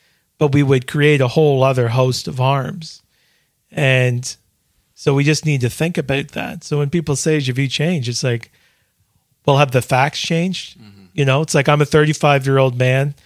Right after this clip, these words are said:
Speaker 1: I could lose some weight. Aside from that, I'm healthy." And even, even with that, I am healthy. Like, I was with her when she had covid and I didn't get covid. And, um,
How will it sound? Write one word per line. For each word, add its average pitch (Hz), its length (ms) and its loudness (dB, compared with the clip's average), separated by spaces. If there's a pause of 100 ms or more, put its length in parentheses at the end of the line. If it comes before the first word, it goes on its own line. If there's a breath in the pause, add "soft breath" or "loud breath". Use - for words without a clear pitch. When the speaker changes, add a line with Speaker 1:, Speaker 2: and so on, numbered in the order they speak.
(520 soft breath)
Speaker 1:
I 139 120 2
could 139 180 0
lose 147 180 4
some 131 220 -2
weight. 139 380 0 (100)
Aside 147 380 2
from 135 160 -2
that, 139 240 4
I'm 123 80 -2
healthy." 165 560 -4 (720)
And 131 420 2
even, 175 400 2
even 156 480 0
with 160 240 2
that, 123 280 0 (120)
I 151 120 0
am 143 340 2 (280)
healthy. 165 540 -2 (260)
Like, 123 260 -4 (440 soft breath)
I 143 120 4
was 135 160 2
with 143 180 4
her 143 200 4
when 135 140 0
she 135 200 0
had 131 240 2
covid 135 340 2
and 120 120 -2
I 123 120 2
didn't 135 220 -2
get 120 180 -2
covid. 131 440 0
And, 117 220 -2 (800)
um, 120 400 -2